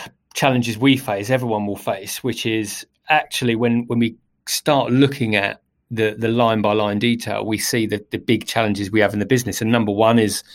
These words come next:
cost of mortgages. That, that hasn't, um, got any cheaper in the last couple of years, although,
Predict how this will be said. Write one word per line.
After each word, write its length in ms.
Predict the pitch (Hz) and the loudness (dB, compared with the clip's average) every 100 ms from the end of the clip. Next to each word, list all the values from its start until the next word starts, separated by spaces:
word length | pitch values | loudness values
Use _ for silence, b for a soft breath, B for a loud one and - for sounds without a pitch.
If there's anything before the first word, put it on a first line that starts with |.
| B B - | B B -6
cost 300 | 117 - 110 | -6 -4 -4
of 80 | |
mortgages. 580 | 110 110 107 123 131 - _ _ _ _ _ _ _ - | 0 0 0 -2 -2 -4 _ _ _ _ _ _ _ -4
That, 240 | 117 107 _ _ - | -2 -2 _ _ -8
that 240 | 117 123 - | 0 2 2
hasn't, 420 | - 120 110 - _ _ - | 0 0 -2 -8 _ _ -8
um, 420 | 107 104 104 104 | -4 -2 -2 -2
got 280 | 101 120 - | 0 0 2
any 220 | 113 110 | 0 0
cheaper 580 | 104 - 113 - 113 131 | 0 0 0 2 0 2
in 80 | 107 | 0
the 80 | 104 | 2
last 400 | 104 98 - - | 2 0 -6 -8
couple 260 | - - | -8 -4
of 80 | 101 | 0
years, 220 | 104 120 | 4 4
although, 420 | 117 110 107 110 | 4 4 4 2